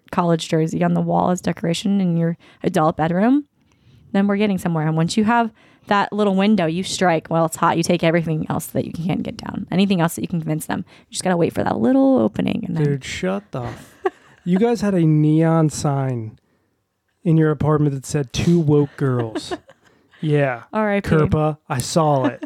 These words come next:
Speaker 1: <laughs> It's gone.
Speaker 2: So don't come at me about a jersey that literally went to battle in week after week in that jersey.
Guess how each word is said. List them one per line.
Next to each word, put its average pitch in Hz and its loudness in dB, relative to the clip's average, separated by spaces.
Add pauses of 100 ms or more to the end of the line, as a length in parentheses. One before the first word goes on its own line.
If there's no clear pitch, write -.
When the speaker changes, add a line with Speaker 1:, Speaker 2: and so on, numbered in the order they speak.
Speaker 1:
<laughs> - -14
It's 214 -12
gone. 160 -6 (800)
Speaker 2:
So - -4
don't 175 0
come 175 2
at 165 0
me 151 2
about 143 -2
a 135 -6
jersey 135 0 (480)
that 151 2 (180)
literally 185 4
went 180 2
to 151 0
battle 143 0
in 113 -6 (460)
week 151 2
after 147 2
week 135 0
in 151 0
that 127 0
jersey. 113 -2